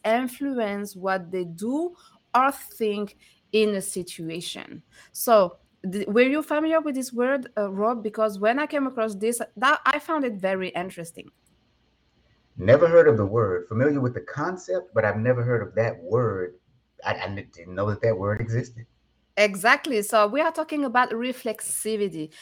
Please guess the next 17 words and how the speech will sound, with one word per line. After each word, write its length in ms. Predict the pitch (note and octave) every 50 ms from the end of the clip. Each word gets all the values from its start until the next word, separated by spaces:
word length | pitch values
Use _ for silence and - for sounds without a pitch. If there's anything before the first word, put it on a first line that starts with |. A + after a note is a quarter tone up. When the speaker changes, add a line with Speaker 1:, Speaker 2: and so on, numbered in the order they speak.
| - - - -
Speaker 1:
And 180 | A#3 A#3+ A#3+
so 160 | A#3+ C4+ B3+
today 380 | B3+ B3+ C#4+ C#4 A#3+ D4+ E4 F4
we 280 | D#4 C#4+ D4 D#4 E4 F4
are 140 | E4 D#4+
sharing 380 | D#4+ - - D#4+ D4+ B3+ B3 A#3+
with 200 | A3+ A3+ A3+ G3+
you 160 | A3+ B3 B3
five 480 | B3 B3 - - - C#4 C4+ D#4+ F4 F4
steps 560 | - - - - G#3+ - - - - - - - - - - _ _
to 140 | - B3+ B3+
start 480 | B3 - - - C4+ A#3 G3+ A#3+ -
questioning 760 | - - - B3 C4 D#4 - - - F#4 F4 D#4+ D#4 D4+ D4+ E4+ - -
assumptions 760 | A3+ G#3+ - - - A3+ G#3+ A3+ A3+ A3+ - C#4+ C#4+ C#4+ C#4+ -
to 180 | - A3+ G3 -
increase 680 | A#3 B3+ C#4 C#4 - - - - F4 F#4 G4+ F#4+ - -
self-awareness 800 | B3+ B3 B3 B3 A3+ G3+ G3 G#3 A3 A#3 B3 C4+ D4 D#4 D#4 -